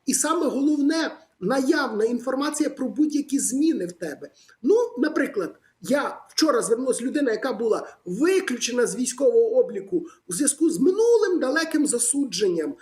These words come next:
за особливо тяжкий злочин в минулому. А,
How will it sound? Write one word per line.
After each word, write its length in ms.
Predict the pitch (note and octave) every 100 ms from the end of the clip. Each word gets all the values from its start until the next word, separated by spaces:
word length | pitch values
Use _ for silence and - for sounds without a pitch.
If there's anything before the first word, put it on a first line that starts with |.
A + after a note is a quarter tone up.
| -
за 100 | F#3+
особливо 460 | A3+ - A#3 D4 C#4+
тяжкий 320 | A#3+ A3 B3+
злочин 320 | G#3+ B3 A3+
в 120 | A3 A3
минулому. 560 | B3 A#3 F3 C#3+ - - _ _ _
А, 260 | - A#3+ A3